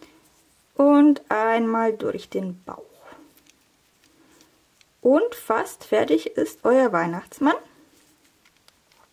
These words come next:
Ihr seht schon, ganz easy. Hier diesen Faden, den ziehe ich jetzt einfach mal hier durch. So. Und jetzt mache ich mir hier einfach mal ein paar Knöpfe rein.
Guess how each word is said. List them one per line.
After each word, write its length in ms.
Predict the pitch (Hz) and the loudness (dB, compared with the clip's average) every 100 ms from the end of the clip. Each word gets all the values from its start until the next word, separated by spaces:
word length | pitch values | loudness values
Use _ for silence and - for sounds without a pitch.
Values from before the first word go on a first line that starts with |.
| _ _ - _ _ - | _ _ -20 _ _ -4
Ihr 120 | 214 | -4
seht 260 | 214 220 - | -2 -4 0
schon, 280 | 320 320 - | 2 2 2
ganz 380 | - 339 - - | 0 0 -4 -6
easy. 360 | 233 254 330 440 - _ | -6 0 2 2 -2 _
Hier 200 | - 302 | -2 0
diesen 600 | 320 269 - 240 233 220 | 2 0 0 0 0 -2
Faden, 420 | - - - 240 311 | -6 -2 0 4 4
den 160 | 240 | 4
ziehe 160 | - 247 | 0 -4
ich 60 | |
jetzt 200 | 226 - | -4 -6
einfach 300 | 226 254 262 | -6 -4 -6
mal 120 | 233 196 | -6 -8
hier 140 | 185 | -10
durch. 440 | - 220 480 - _ _ _ _ _ _ _ _ _ _ _ _ _ | 0 2 2 -2 _ _ _ _ _ _ _ _ _ _ _ _ _
So. 460 | _ - 190 262 - - _ _ _ _ _ _ - - _ _ - | _ -4 2 2 0 -8 _ _ _ _ _ _ -20 -20 _ _ -2
Und 300 | 294 381 370 | 2 2 2
jetzt 220 | 285 285 | 0 2
mache 220 | 247 262 | 2 2
ich 140 | 269 - | 2 2
mir 180 | 262 247 | 4 4
hier 280 | 262 262 - | 2 0 2
einfach 520 | - 294 311 320 285 269 | 0 4 2 2 -2 0
mal 300 | 226 226 240 | 0 2 0
ein 180 | 214 | -4
paar 240 | - 214 214 | -4 -4 -4
Knöpfe 500 | - 226 - 294 285 | -4 -4 -2 -4 0
rein. 160 | 285 | 0